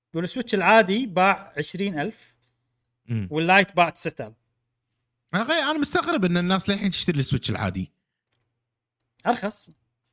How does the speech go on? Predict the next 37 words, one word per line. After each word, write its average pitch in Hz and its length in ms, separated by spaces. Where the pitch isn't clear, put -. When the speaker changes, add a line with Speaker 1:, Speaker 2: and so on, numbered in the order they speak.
Speaker 2:
إي، 330 300
بس - 300
هم 190 440
يعني 120 560
ممكن 190 380
تفرق 123 320
مع 104 160
ناس. 120 440
يعني 131 320
يا 220 140
تاخذ 220 340
لايت 262 280
يا 302 100
تاخذ 254 360
الأولد. 139 580
خلاص 190 420
العادي 156 360
ما 165 120
له 165 80
أنا 120 80
أشوف 120 260
لازمة. 101 280
Speaker 1:
بس 170 100
Speaker 2:
أحس 254 120
Speaker 1:
السعر، 202 280
Speaker 2:
يعني 160 160
Speaker 1:
بس، 220 120
Speaker 2:
شخصيًا. 113 300
Speaker 1:
بس 233 200
السعر. 107 360
Speaker 2:
إي. 117 420
Speaker 1:
متوقع 185 420
في 202 80
ناس 196 200
يفرق 135 280
عندهم 120 260
السعر. 107 360